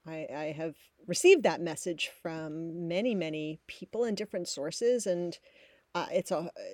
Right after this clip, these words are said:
a hard lesson. I remember I wrote, when I, I didn't actually write it, but when I was in my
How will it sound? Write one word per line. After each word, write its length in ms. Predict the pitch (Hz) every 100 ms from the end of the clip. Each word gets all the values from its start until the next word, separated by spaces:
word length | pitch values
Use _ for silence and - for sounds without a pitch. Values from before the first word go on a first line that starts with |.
| -
a 20 |
hard 300 | - 196 196
lesson. 280 | 185 175 185
I 40 |
remember 360 | 202 262 294 254
I 100 | 196
wrote, 380 | 180 196 226 180 - _ -
when 180 | 202
I, 120 | 226 254 185 - - -
I 60 |
didn't 140 | 214 202
actually 260 | 185 180
write 240 | 165 160 156
it, 80 | -
but 140 | 175
when 120 | 175
I 160 | 180 196
was 160 | 208 202
in 100 | 185
my 180 | 165